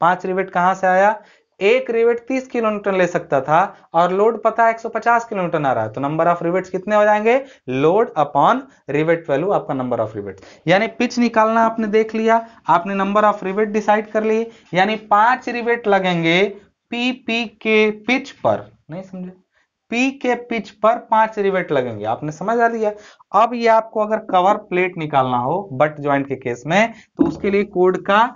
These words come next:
रिकमेंडेशन है। कोड ने कहा है कि जो कवर प्लेट है, कवर प्लेट की मोटाई टी वन जो होगी,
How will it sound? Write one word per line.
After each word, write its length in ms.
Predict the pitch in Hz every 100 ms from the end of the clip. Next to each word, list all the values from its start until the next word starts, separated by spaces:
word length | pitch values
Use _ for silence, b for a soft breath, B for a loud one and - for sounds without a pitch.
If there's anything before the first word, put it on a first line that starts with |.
| B -
रिकमेंडेशन 720 | 156 160 165 165 165 156 160
है। 60 | 156
कोड 280 | 131 185 202
ने 120 | 190
कहा 340 | 185 175 196
है 200 | 196 202 214 B B
कि 80 | 156
जो 140 | 160 175
कवर 380 | 175 170 170 214 214
प्लेट 360 | - 185 185 180
है, 340 | 147 143 143 147 - -
कवर 320 | 151 160 180 196 190
प्लेट 360 | 165 170 175
की 200 | - 180
मोटाई 500 | 165 143 139 135 143
टी 320 | 160 143 156 160
वन 260 | 190 214
जो 100 | 202
होगी, 340 | 160 131 127